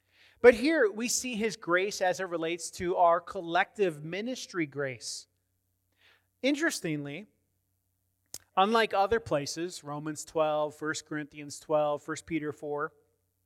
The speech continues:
commentators point out that Paul actually doesn't list any spiritual gifts in our passage. Look at it again. No gifts are listed. Verse eleven says,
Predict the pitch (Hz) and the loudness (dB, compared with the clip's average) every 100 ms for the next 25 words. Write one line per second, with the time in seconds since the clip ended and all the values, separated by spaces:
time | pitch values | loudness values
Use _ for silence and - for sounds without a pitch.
0 | _ _ _ _ _ _ - - _ _ | _ _ _ _ _ _ -20 -20 _ _
1 | _ _ - 294 381 302 233 165 160 - | _ _ 2 2 2 2 4 4 0 -4
2 | 240 233 196 226 170 170 190 - 311 320 | -2 0 4 4 4 2 -4 2 6 8
3 | 208 240 - 220 190 214 214 175 214 - | 6 4 0 2 2 2 0 -4 -4 -4
4 | 185 185 - 208 202 - 170 160 220 - | -8 -8 -8 -6 -6 -2 -2 0 -2 -4
5 | 151 139 139 131 123 - _ _ _ 208 | -8 -8 -8 -10 -12 -20 _ _ _ -4
6 | 262 285 254 247 190 - _ _ _ _ | 2 0 0 -8 -10 -14 _ _ _ _
7 | _ _ _ _ _ _ _ _ _ _ | _ _ _ _ _ _ _ _ _ _
8 | _ _ _ _ _ _ _ _ _ _ | _ _ _ _ _ _ _ _ _ _
9 | _ _ _ _ - - 185 240 - 226 | _ _ _ _ -18 0 8 8 6 0
10 | 214 - - - _ _ _ _ _ _ | 0 -2 -8 -12 _ _ _ _ _ _
11 | _ _ _ - 165 160 180 - 135 - | _ _ _ 0 4 4 2 -2 -10 -16
12 | _ 214 220 208 202 208 175 - 147 143 | _ 6 6 2 0 0 -4 -4 -4 -4
13 | - | -8